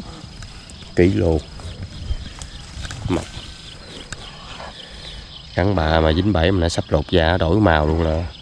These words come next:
anh em biết rồi. Chứng tỏ là vô bữa bẫy rồi. Năm sáu bữa rồi bà. Chỉ là cái đợt này con rắn nó đi ăn là nó lột da mọi người.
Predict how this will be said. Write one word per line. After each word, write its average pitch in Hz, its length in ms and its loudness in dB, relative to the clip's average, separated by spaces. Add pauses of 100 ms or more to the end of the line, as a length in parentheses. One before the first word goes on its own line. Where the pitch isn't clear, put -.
anh 85 120 0
em 80 140 4
biết 98 180 4
rồi. - 100 2 (440)
Chứng 95 100 -4
tỏ 82 180 2
là 87 260 4
vô 90 180 4
bữa 85 180 0
bẫy 90 260 2
rồi. 90 160 2 (640)
Năm 87 160 2
sáu 101 120 2
bữa 85 220 2
rồi 101 160 2
bà. 76 60 -6 (2000)
Chỉ 87 60 -4
là 82 100 0
cái 87 140 2
đợt 80 160 2
này 73 240 0
con 85 120 0
rắn 92 180 4
nó 113 140 2
đi 92 140 4
ăn 85 180 4
là 78 60 2
nó 95 400 0
lột - 180 2
da 82 200 6
mọi 78 100 2
người. 80 140 4